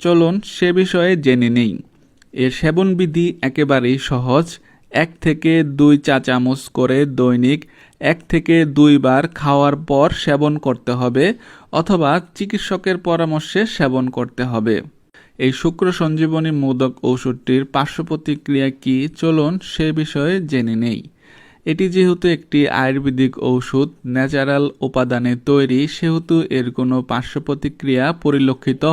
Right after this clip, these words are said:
হয়নি। তবে এই ওষুধ বেশি পরিমাণে খাওয়া ঠিক না, পরিমাণ মতোই খেতে হবে যে কোনো ঔষধ। আর এই শুক্র সঞ্জীবনী মোদক সম্পর্কে আপনাদের কারো কোনো প্রশ্ন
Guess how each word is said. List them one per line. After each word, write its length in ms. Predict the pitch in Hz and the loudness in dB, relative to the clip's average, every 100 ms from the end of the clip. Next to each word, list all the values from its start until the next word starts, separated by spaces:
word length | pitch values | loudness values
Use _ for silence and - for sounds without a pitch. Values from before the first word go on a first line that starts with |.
| 143 | 0
হয়নি। 360 | 117 107 107 92 - - - - - _ | -2 -2 -2 -4 -8 -16 -20 -20 -20 _
তবে 280 | 151 151 160 165 165 131 | 2 2 2 2 0 2
এই 80 | 135 131 | 2 2
ওষুধ 300 | 139 147 151 151 135 | 0 0 -2 0 -2
বেশি 240 | 143 151 143 | -2 -2 0
পরিমাণে 420 | 143 143 139 139 160 165 | 0 0 0 -2 -2 -4
খাওয়া 260 | 127 113 131 143 | -2 0 -2 -4
ঠিক 160 | 131 110 - | -6 -8 -6
না, 100 | 113 160 - - - - _ - | -4 -4 -6 -16 -20 -20 _ 0
পরিমাণ 360 | 156 160 165 160 151 | 2 4 2 2 0
মতোই 300 | 147 151 180 - | 2 2 0 -2
খেতে 260 | 139 143 127 | -2 0 0
হবে 220 | 120 135 156 135 | 0 0 0 2
যে 80 | 131 131 | 0 2
কোনো 200 | 127 143 - 120 | 0 0 0 -2
ঔষধ। 380 | 120 - 107 - - - - _ _ _ _ _ _ _ - - - - - - 120 | -2 0 -2 -2 -12 -16 -18 _ _ _ _ _ _ _ -20 -20 -20 -20 -20 -4 0
আর 80 | 127 | 2
এই 80 | 131 - | 2 2
শুক্র 280 | 156 156 165 165 160 | -2 0 0 0 0
সঞ্জীবনী 540 | 147 135 135 135 135 131 127 | -2 0 0 0 0 2 0
মোদক 300 | 127 131 127 - | 2 0 -2 -4
সম্পর্কে 520 | 123 117 120 120 123 120 110 | -4 -2 -4 -2 -2 -2 -2
আপনাদের 420 | 113 123 117 120 117 - | -4 -4 -2 -2 -4 -4
কারো 200 | 123 127 127 | -2 -2 -2
কোনো 180 | 123 123 - | -2 -2 -2
প্রশ্ন 260 | 143 156 | -4 -2